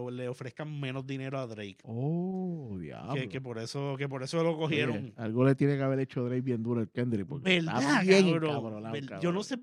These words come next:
Speaker 1: cabrón, y que, que en las canciones, eh, este tipo dice que Drake chinga con menores y todo. Bueno, que es verdad, él, eh, sí.
Speaker 2: Pero, pero es heavy, es heavy, el ataque es heavy.
Speaker 1: Sí, sí.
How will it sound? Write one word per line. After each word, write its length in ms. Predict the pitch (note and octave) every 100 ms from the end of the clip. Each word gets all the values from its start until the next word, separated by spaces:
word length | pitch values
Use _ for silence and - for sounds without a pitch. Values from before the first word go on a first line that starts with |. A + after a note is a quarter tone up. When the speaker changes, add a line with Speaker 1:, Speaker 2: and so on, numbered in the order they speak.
| C#4+ - - D#3+ D#3+
Speaker 1:
cabrón, 340 | F#3 E3 D3+
y 80 | G#3+
que, 140 | D#4 B3+
que 140 | G3
en 80 | E3+
las 100 | E3
canciones, 560 | E3+ E3+ D#3+ D#3 G3 B3 _ _ _ _ _ -
eh, 140 | D3 -
este 260 | D#3+ - F#3
tipo 280 | A3+ C4 A#3+
dice 340 | G3+ A3 A#3+
que 160 | A#3 G3
Drake 300 | F3 E3 F3
chinga 400 | - F#3+ G3 G#3+
con 180 | A#3 A#3
menores 580 | A#3+ G#3 D3+ D3+ G3 A#3
y 120 | A#3
todo. 380 | E3+ C#3 D3+ G#3+
Bueno, 200 | D#3 D3
que 60 | A2
es 80 |
verdad, 360 | B2+ B2 G2+ A2+ G2+
él, 400 | F#2+ G2+ G2+ A2+
eh, 140 | G#2+
sí. 40 | F#2
Speaker 2:
Pero, 480 | G#2+ G#2+ G2+ F#2+ F#2
pero 180 | - G#2+
es 60 | A2
heavy, 440 | F#2 B2 F3 G#2+
es 120 | G#2 G#2
heavy, 200 | G#2+ D3
el 80 | C#3
ataque 380 | G#2+ G2 -
es 60 | C3+
heavy. 400 | A#2 A#2 D#3+ F#2+
Speaker 1:
Sí, 400 | _ - C#3 D3+ D#3
sí. 380 | C#3+ C#3 D3+